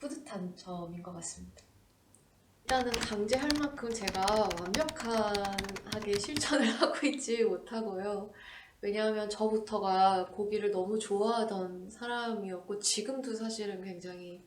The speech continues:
마음속으로는 고기를 <laughs> 그런 데에서는 이심전심이 또 작용을 하고 있는 것 같고, 아무리 옳은 신념이라고 해도 그것을 타인에게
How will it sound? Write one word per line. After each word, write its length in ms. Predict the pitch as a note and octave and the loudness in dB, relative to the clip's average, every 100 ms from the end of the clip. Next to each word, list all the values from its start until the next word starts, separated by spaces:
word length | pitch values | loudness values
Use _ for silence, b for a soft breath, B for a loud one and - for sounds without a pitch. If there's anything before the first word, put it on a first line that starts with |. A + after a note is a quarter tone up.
| B | B
마음속으로는 1040 | F#3+ F#3 G#3 A3 G#3 F#3+ F#3 F3 F3+ F3 E3+ | -2 0 2 2 0 0 -4 -6 -6 -8 -8
고기를 1040 | - G3+ G#3+ G3+ F#3 F3+ F3+ F3+ F#3 F#3 | -6 -6 -2 -2 0 -2 -2 -4 -2 0
<laughs> 1000 | G3 - - G3 A3+ - - - G#3+ - B B | 0 -2 0 2 2 0 -2 -4 -8 -10 B B
그런 300 | - A#3 C4+ | 2 4 6
데에서는 520 | C4 A#3+ A3+ A3 G#3 | 4 2 2 0 0
이심전심이 800 | F#3 F3 A#3+ A3 G#3+ G3+ G3 F#3+ | -2 -2 -6 -4 -4 -4 -6 -8
또 80 | G3 | -10
작용을 580 | - F#3 F#3 G3+ G3+ G#3 | -8 -6 -4 -6 -4 -6
하고 240 | A3+ A#3 | -4 -2
있는 380 | G3 F3 F#3 F#3 | -2 -4 -8 -8
것 320 | F#3 F3+ - | -8 -8 -12
같고, 720 | - - - G#3+ A3+ G3 - G3 | -18 -20 -8 0 2 2 -4 -6
아무리 640 | F#3 F#3+ A3 A3+ A3 G#3+ | -4 -2 0 4 6 6
옳은 400 | F#3+ F#3 B3 B3 | 4 2 0 0
신념이라고 960 | B3+ D4 C#4 C4 B3+ G3 F#3+ F#3 F#3+ | -2 -2 0 0 -2 -2 -6 -6 -6
해도 580 | G#3 A#3 B3+ B3 F#3 - B B B - | -6 -4 -2 -2 -2 -8 B B B -14
그것을 720 | G3 G3+ G3+ G#3 G3+ G3+ G3+ | -6 -4 -4 -4 -4 -6 -10
타인에게 1080 | - C#4+ D#4 D4 B3+ A#3 G#3 G#3 G#3 G#3+ G#3 | -10 -6 -4 -4 -4 -4 -2 -2 -4 -6 -10